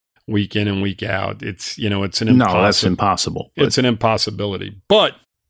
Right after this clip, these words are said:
Speaker 1: we do wanna see him challenging and opening up the offense a lot more than what we're used to. I mean, you talked about sixteen passes, uh, ten
Speaker 2: Eighteen.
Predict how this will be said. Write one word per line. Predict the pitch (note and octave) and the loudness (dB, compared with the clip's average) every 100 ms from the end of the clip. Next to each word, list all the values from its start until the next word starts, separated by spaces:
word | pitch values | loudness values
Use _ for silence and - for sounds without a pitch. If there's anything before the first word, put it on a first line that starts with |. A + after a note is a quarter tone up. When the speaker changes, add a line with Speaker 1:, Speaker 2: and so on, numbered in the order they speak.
| _ - | _ 0
Speaker 1:
we | B2 | 2
do | B2 C#3 | 4 4
wanna | C3+ B2+ | 4 4
see | - C3 | 4 4
him | A#2+ A2 | 2 0
challenging | - B2 A#2+ A#2+ A2+ A#2+ A#2 | -2 0 2 2 0 0 0
and | A2 - | 0 0
opening | B2+ G#2+ B2 A2+ A2 | 0 2 2 2 2
up | A2 - | 0 -2
the | A2+ G#2+ | -4 0
offense | A2+ A#2+ - A2 G2+ G2 - - _ _ _ _ - | 2 2 0 -6 -6 -6 -8 -8 _ _ _ _ -4
a | A#2 | 2
lot | A2 A2+ A#2+ | 4 2 0
more | A#2 A2+ G#2+ | 0 2 2
than | G#2+ | 0
what | G#2+ - | 0 -2
we're | G2+ | -4
used | G2 A2 A2+ - | -2 0 0 -2
to. | - - | -6 -10
I | G#2 | -6
mean, | G2+ G#2 | -2 0
you | A2 | -2
talked | - A#2+ G#2+ A2+ | 2 2 2 -2
about | A2 G#2 - | -2 -2 -2
sixteen | C3 - - A#2 A2 | -2 -4 -2 -2 -2
passes, | A2 A2 A#2 - G#2+ G#2 - - _ _ _ - | -2 0 0 -2 -6 -6 -8 -8 _ _ _ -8
uh, | G#2 G2+ G2+ G2 G#2 - - F3 - - | -2 2 2 0 -4 -16 -20 -20 -20 -4
ten | - | 0
Speaker 2:
Eighteen. | A#2 | 2